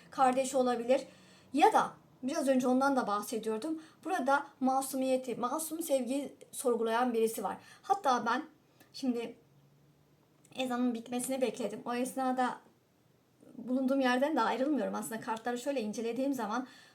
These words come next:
şunu da gördüm ben arkadaşlar. Burada gözü birinin üzerinde bu kişinin. Birilerini takip ediyor. Kendi için son derece önemli olan birilerini takip ediyor. İster sosyal medyadan olsun, ister işte birebir takip etme, fiziksel olarak görme şansı var ise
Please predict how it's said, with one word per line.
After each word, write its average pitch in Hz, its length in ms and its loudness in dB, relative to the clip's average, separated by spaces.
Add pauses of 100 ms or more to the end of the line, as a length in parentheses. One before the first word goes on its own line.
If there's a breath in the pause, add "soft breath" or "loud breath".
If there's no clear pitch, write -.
şunu 320 280 -4
da 269 80 4
gördüm 202 400 -6
ben 208 100 -6
arkadaşlar. 202 580 -8 (840 soft breath)
Burada 311 260 4
gözü 294 380 0
birinin 302 280 2
üzerinde 262 480 2
bu - 60 -10
kişinin. 202 380 -10 (360)
Birilerini 311 500 2
takip 247 360 0
ediyor. - 440 -8 (800)
Kendi 320 340 0
için 277 220 -4
son 294 260 -2
derece 247 240 2
önemli 254 420 2
olan 214 340 -2
birilerini 262 420 -2
takip 226 340 -4
ediyor. 196 180 -4
İster 277 300 -4
sosyal 277 340 -4
medyadan 277 380 -2
olsun, 277 460 -2 (300 loud breath)
ister 277 420 2 (340 loud breath)
işte 277 240 -2
birebir 277 340 2
takip 269 300 0
etme, 269 460 -4
fiziksel 254 360 -2
olarak 269 240 2
görme 262 260 2
şansı 269 380 -4
var 262 240 4
ise 277 320 2